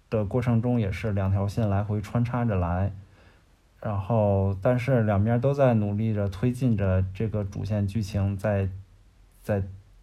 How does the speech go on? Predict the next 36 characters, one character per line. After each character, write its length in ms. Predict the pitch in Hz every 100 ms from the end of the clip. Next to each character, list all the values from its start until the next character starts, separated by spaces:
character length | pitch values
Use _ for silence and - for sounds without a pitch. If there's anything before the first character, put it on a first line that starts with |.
| _
就 140 | - 110
是 180 | 104 101 - - -
都 140 | 160
在 180 | 165 170
推 200 | 127 147
进 160 | 139 131
着 80 | 104
主 140 | 104
线 180 | 110 113
进 180 | 120 110
行 160 | 110
的 100 | 110
发 180 | 117 123
展， 340 | 117 101 113 120 -
主 100 | -
线 260 | 131 127
剧 140 | 120 123
情 180 | 117
的 80 | 113
发 180 | 117 123
展， 240 | 107 -
所 200 | 98 107
以 180 | 107 107 104 - - - - -
这 140 | - 190
一 180 | 120 107
个 160 | 110
点 320 | 107 104 -
是， 560 | 98 127 113 107 101 92 98 - - - -
嗯， 260 | 113 104
其 160 | 101 -
实 120 | 120
我 240 | 143 113 95
看 280 | - 135
类， 160 | 120 123 120 -
到 340 | - 113 95 98
的 140 | 107